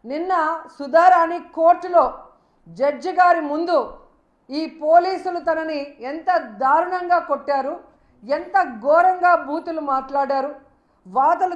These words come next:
తేలిపోయేలాగా ఎలా వాతలు పెట్టారో ఆవిడ జడ్జి గారికి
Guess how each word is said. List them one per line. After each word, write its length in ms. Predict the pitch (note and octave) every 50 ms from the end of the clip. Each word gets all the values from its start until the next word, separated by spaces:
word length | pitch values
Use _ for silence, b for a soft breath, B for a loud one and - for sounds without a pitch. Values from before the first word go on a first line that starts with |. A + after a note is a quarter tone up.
| F4+ E4+
తేలిపోయేలాగా 680 | D#4+ D#4 D#4+ D#4+ D#4+ D#4+ D#4 D#4 D#4 D#4 D#4 D4 D#4 D4
ఎలా 100 | D4 D4 C#4+ A#3 A3+
వాతలు 320 | B3 B3 C4 - D#4+ D#4 - C#4+
పెట్టారో 420 | C4+ B3+ - C#4 C4+ C4 C4+ C4+ B3+ G#3+ - - _ _ _ _ _ _ _ _ _
ఆవిడ 280 | - G3+ A3 B3 C4 C4 A#3+ B3 A3+ G3 - - _ _ _ - F3+ E3+
జడ్జి 300 | A3 B3+ B3+ A3+ B3+ D#4+ D#4
గారికి 260 | D#4+ D#4+ D#4 D#4 D#4